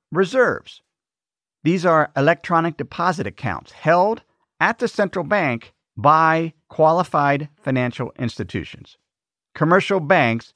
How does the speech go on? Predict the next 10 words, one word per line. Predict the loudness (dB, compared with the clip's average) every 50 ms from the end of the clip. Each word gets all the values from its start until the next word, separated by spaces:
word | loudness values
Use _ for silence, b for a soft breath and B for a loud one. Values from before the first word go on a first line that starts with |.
| _
have | -2 0 2 2 2 0 -2 -4 -8
accounts | -8 -6 -4 0 0 2 2 2 0 -2 -4 -10 -18 _ _ -4
at | -2 0 0 0 -2 -4 -10 _ _ _ _
the | -10 -10
central | -6 -4 -4 -4 -2 -4 -6
bank. | -4 -2 -2 -2 -2 -4 -12 _ _ _ _ _ _ _ _ _ _ _ _ _ _ _ _ -6
Those | -2 0 2 2 2 0 -2
accounts | -6 -4 -2 0 2 2 0 0 -4 -8 _
are | -2 -2 0
denominated | 0 2 2 2 2 2 2 2 2 2 2 0 0 0 -2 -4 -4